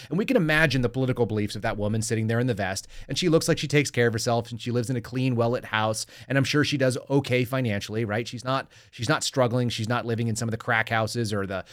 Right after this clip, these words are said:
trap houses that I've gone on search warrants in. And yet,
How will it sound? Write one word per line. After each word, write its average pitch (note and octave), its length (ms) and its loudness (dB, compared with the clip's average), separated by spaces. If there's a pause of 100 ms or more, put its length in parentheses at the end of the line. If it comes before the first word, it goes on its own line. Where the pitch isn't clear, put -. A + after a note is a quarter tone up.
(100)
trap B2+ 280 2
houses A#2+ 360 0
that G#2+ 100 -2
I've A2+ 140 0
gone A2 200 0
on G#2 120 -4
search F#3 260 -2
warrants G2+ 240 -4
in. D2+ 180 -8 (540)
And D3+ 140 2
yet, F#3 300 2